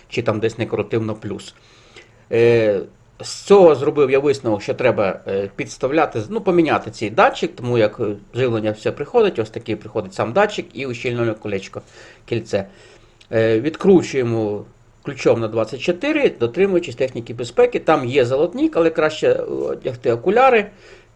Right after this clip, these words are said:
щоб там, не дай Боже, може хтось цього золотника не поставив, або він, е, герметичний, може пшикнути, як то кажуть.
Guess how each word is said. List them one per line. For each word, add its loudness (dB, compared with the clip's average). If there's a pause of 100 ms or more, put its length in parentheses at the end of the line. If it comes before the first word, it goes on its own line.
(220)
щоб -2
там, 0
не -4
дай 4
Боже, 2
може 4
хтось 0
цього 2
золотника 0
не 0
поставив, 2
або 2
він, -2
е, 0
герметичний, -6
може -4
пшикнути, -8
як -8
то -12
кажуть. -8